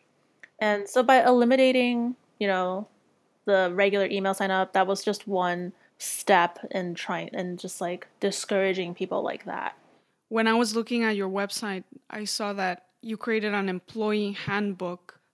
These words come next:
Speaker 2: because you wanted to communicate certain values.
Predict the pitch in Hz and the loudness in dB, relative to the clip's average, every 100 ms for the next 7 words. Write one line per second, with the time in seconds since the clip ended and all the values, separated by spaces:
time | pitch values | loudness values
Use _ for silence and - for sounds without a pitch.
0 | - 233 285 262 262 247 254 247 240 226 | -14 -2 0 2 4 4 4 0 -4 -4
1 | 220 214 214 220 208 208 _ - - 226 | -2 -4 -4 -4 -2 -4 _ -10 -4 -2
2 | 214 196 190 202 202 196 208 - - | 0 0 0 0 -2 -2 -4 -8 -10